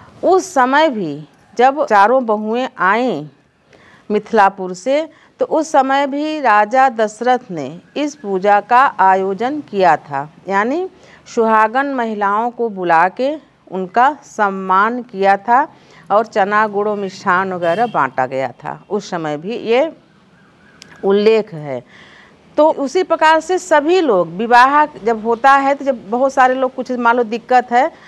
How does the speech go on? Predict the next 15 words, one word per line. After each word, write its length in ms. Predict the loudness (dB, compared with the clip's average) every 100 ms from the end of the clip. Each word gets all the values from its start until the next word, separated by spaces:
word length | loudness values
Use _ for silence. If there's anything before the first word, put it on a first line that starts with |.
| -14 -8
तो 60 |
दो 220 | 0 0
चार 260 | 4 4 4
दिन 180 | 0 -4
के 100 | 0
बाद 340 | 4 4 4
करते 280 | 0 -2 -2
हैं, 180 | -6 -4
लेकिन 300 | -4 -4 -6
विवाह 320 | -2 -2 0
हुआ 300 | -2 -2 -2
तो 120 | -2
नई 300 | -4 -4 -4
बहू 440 | -4 -4 -4 -4 -4
आई 400 | 2 2 0 -4